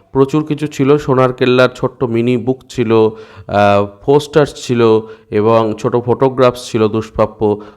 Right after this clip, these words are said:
তো আপনারা জানেন, অনেকটাই আপনারা খোঁজ নিয়েছিলেন। তো এবারে উত্তম কুমারের ওপরে, যেহেতু উত্তম কুমারের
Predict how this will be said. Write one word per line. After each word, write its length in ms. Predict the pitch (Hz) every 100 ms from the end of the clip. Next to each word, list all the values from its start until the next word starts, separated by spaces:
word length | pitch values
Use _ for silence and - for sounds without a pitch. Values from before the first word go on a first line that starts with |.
| _
তো 120 | 127
আপনারা 400 | 120 120 - 151
জানেন, 500 | 143 113 113 120 98
অনেকটাই 680 | 95 101 104 107 131 123 -
আপনারা 300 | 101 - 110
খোঁজ 340 | 113 - 110 104
নিয়েছিলেন। 420 | 104 101 117 135 - - - -
তো 60 |
এবারে 480 | 120 120 123 139 139
উত্তম 340 | - 120 - 165
কুমারের 380 | 160 139 131 120
ওপরে, 320 | 117 123 120
যেহেতু 260 | 113 117
উত্তম 260 | 117 - 120
কুমারের 340 | 120 117 120